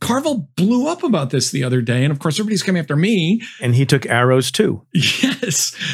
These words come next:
Speaker 1: People say, "Well, former Republicans like you." And I'm like, "I, J-, I don't remember seeing James Carville at any of the conventions, bro."
Speaker 2: They mean future Republicans like Carville.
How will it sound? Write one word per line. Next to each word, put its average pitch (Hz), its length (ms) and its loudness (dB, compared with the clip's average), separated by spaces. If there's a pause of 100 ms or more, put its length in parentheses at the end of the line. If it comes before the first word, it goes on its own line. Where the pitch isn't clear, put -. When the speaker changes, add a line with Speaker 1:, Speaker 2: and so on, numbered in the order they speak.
(160)
Speaker 1:
People 208 180 0
say, 180 120 2
"Well, 151 120 0
former 247 420 0
Republicans 190 600 0
like 147 160 0
you." 233 80 4
And 202 80 4
I'm 135 80 2
like, 131 180 -2
"I, - 220 -2
J-, 233 420 -4
I 269 100 -4
don't 285 100 -2
remember 262 200 0
seeing 247 240 0
James 220 260 0
Carville 226 400 0
at 185 60 2
any 190 200 2
of 190 40 0
the 175 80 0
conventions, 165 540 0
bro." 175 380 -2
Speaker 2:
They 120 100 0
mean 127 160 4
future 165 320 2
Republicans 120 500 2
like 110 140 0
Carville. 117 380 -2